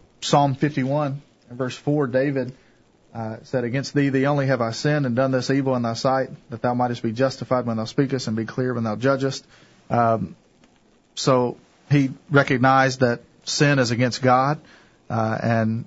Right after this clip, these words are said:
God hates sin, and so if we're gonna love God to the point we've been making, we're gonna hate that sin, and when we, when we do wrong, we recognize what that does to God. Uh,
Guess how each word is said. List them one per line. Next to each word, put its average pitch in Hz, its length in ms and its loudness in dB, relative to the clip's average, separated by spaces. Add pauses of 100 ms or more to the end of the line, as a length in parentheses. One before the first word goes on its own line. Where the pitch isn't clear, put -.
God 127 300 4
hates 139 340 0
sin, 135 440 2
and 117 160 0
so 120 180 2
if 113 140 -2
we're 143 100 6
gonna 131 160 0
love 127 220 4
God 123 400 0
to 120 100 -4
the 110 60 -4
point 120 240 -4
we've 120 100 0
been 120 140 2
making, 127 420 0 (160)
we're 120 80 0
gonna 123 160 2
hate 143 220 2
that 131 160 2
sin, 143 260 2
and 143 80 0
when 135 140 2
we, 127 200 2 (160)
when 139 140 4
we 127 80 4
do 165 200 4
wrong, 139 420 2
we 131 100 0
recognize 139 520 0
what 131 140 2
that 120 140 0
does 123 200 2
to 113 100 -4
God. 117 360 0 (460)
Uh, 110 360 -2